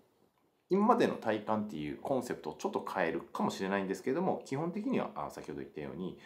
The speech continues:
体を関係性を保つことができるかどうか、体の関係性っていうのは骨盤と胸郭の関係性がちゃんと保ててるのか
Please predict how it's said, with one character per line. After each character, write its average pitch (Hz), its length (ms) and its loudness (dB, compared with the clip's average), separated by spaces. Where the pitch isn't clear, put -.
体 143 320 4
を 180 40 6
関 175 200 0
係 170 160 -2
性 151 100 -2
を 143 80 2
保 120 240 -2
つ - 140 -10
こ - 160 -12
と 85 100 0
が 71 80 0
で - 120 -4
き 202 100 2
る 208 60 2
か - 80 2
ど 101 120 2
う 78 60 0
か、 - 160 -8
体 101 280 0
の 98 100 4
関 107 220 0
係 123 80 0
性 143 140 0
っ - 20 0
て 151 100 -4
い 139 40 0
う - 20 0
の 135 80 2
は - 60 -2
骨 - 280 -4
盤 92 220 0
と - 200 0
胸 160 160 0
郭 - 220 -6
の - 80 -4
関 87 240 -8
係 92 220 -2
性 95 160 -4
が 143 100 2
ち - 100 -10
ゃ 104 80 -2
ん 143 60 -4
と - 80 -2
保 82 280 -6
て 117 120 -6
て - 100 -8
る 69 120 -10
の - 60 -14
か - 160 -20